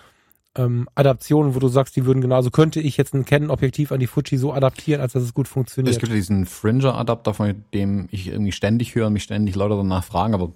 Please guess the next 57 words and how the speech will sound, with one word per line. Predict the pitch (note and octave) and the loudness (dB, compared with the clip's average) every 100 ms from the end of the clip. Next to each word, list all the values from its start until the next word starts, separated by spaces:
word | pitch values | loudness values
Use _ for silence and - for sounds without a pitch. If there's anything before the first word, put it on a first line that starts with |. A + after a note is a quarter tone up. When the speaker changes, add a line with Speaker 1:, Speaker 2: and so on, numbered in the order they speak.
| - | -4
Speaker 2:
da | F#2+ | -2
ich | G2+ | -2
den | G#2 G2+ | 0 0
nicht | F#2+ A#2 | 0 -2
hab | - | -2
und | F2+ | -2
keine | - G2+ - | 0 -2 -2
einzige | G2 F#2+ - | -4 -6 -8
E | G2 F2 | -4 -2
F | A2+ | 0
Linse | F2+ F2+ F2+ | 0 0 0
mehr | F2 | -2
hier, | D2 F#2+ A2+ | -2 -2 -2
ah | A2 A2+ | -2 -2
doch, | - | -2
Moment, | F2+ A2+ G#2 | -2 -4 -4
ich | |
habe | F2 | -6
das | E2+ A2 | -6 -8
Sigma-Ding, | G#2+ E2 D#2+ D#2+ | -6 -6 -4 -2
gut, | F#2+ F2+ | 0 0
das | D#2+ | -2
bin | F2+ | -4
ich | |
von | E2+ | -6
Canon | - F#2+ A#2+ | -4 0 0
Speaker 1:
Du | |
hast | A#2+ | 0
Speaker 2:
dann. | |
Speaker 1:
das | A2 G2+ | -4 -4
Sigma | F#3+ E3+ | -2 -2
fünfzig | - C#3+ - G#2+ | -2 -4 0 2
Millimeter, | G#2 D#3+ G3+ A2+ | 4 2 -2 -6
Speaker 2:
Ja, | |
ja. | G#2+ | -8
Speaker 1:
das | - | 0
wäre | C#3 | 2
sogar | C3 A#2+ | 4 0
mal | G2 | -2
spannend | - - F3+ E3 | -4 -2 0 -2
übrigens, | A2+ G#2 A2 F#2 | -4 -4 -4 -6
Speaker 2:
Ja, | |
ja. | - | -6
Speaker 1:
finde | A2+ A2+ | -6 -6
ich. | - - - - | -10 -20 -10 -2
Speaker 2:
Ähm, | G2+ F#2+ F#2+ F#2 E2+ _ | 0 2 0 0 -4 _
nö, | G2+ A#2 | 4 4
also | G2 G#2 | 4 0
ich | A2 | -2
hab | - - - | -4 -8 -2
tatsächlich, | G2+ - G2+ E2+ - - | 0 0 -4 -6 -10 -12
äh, | F#2+ - | -8 -6
gut, | F#2 | -6
das, | - | -8
das | - - - - E2 | -14 -20 -20 -16 -10
reißt | E2+ F2+ F2 F2+ | -4 -2 -2 -2
mir, | E2+ E2 | -2 -2